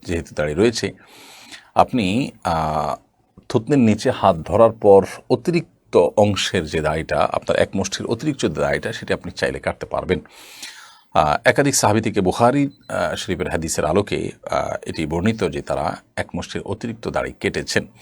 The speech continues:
যদিও প্রিয় নবী সাল্লাল্লাহু আলাইহি সাল্লামের সাধারণ নির্দেশনাগুলো দেখলে আমরা দেখি যে তিনি বলেছেন, "আফুল লুহা, আরখুল লুহা, তোমরা দাড়িকে ছেড়ে দাও, দাড়িকে বড় করো।" আহ, দাড়ি, আহ, কাটার ব্যাপারে কোনো নির্দেশনা হাদিসে নেই,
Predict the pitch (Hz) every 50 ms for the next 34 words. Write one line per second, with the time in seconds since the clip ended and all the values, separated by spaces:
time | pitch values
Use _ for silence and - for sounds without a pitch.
0 | - - - - - - - - - - - 113 110 139 156 - - - - 107
1 | 95 98 107 120 - - 113 113 107 101 - 113 104 101 101 98 - - - 113
2 | 127 143 143 127 107 95 98 92 - - 107 98 95 92 92 87 78 80 - -
3 | 90 82 82 78 76 73 92 92 - - 92 - - - - 82 - - 76 71
4 | 71 71 67 - - - 95 95 95 - 92 85 85 85 - - 85 80 80 80
5 | 76 - - 78 73 73 76 - - - - - 87 80 82 82 - - - 71
6 | 71 73 - 78 76 76 73 - 76 78 76 78 76 - - - 98 85 76 78
7 | 73 69 - - 71 80 80 76 - - 82 90 95 95 85 - - 78 76 73
8 | - - - - - - - - - - - - - - - - 82 73 71 71
9 | 71 67 - - 90 85 85 85 85 85 - - - 92 85 80 85 - - 95
10 | 98 123 123 131 - - - 113 107 101 107 95 90 82 76 87 82 - - 78
11 | 80 73 76 - - 85 98 95 -